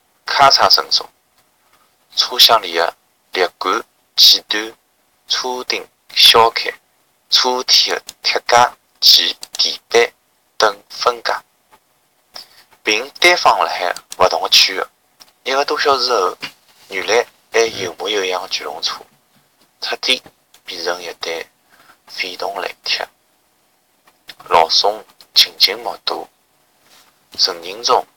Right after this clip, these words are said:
透出一丝难以掩饰的伤感。驾车返回途中，老宋一路默默无语。快到市区时，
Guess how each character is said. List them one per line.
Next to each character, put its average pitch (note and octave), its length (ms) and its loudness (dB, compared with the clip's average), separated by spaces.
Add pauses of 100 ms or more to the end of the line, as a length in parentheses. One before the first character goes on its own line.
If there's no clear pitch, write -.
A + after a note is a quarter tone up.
(420)
透 G#2+ 200 -4
出 - 160 0
一 A2 120 -4
丝 - 400 0 (920)
难 G#2+ 100 -12
以 F2+ 640 -6 (260)
掩 - 240 -4
饰 - 180 4
的 A2 160 2 (240)
伤 G2 320 4 (120)
感。 - 120 -14 (2500)
驾 C3+ 200 6
车 D#3 200 0
返 A#2+ 240 0
回 B2 140 0
途 D2 140 -10
中， F2+ 280 -8 (480)
老 F2 200 2
宋 A2+ 420 0
一 G2 80 -8
路 A2 240 -2 (100)
默 E2 120 -4
默 F#2 200 -2
无 E2+ 200 -8
语。 - 120 -20 (1120)
快 C#3 200 4
到 C#3+ 160 4
市 - 120 2
区 - 220 0
时， - 260 -4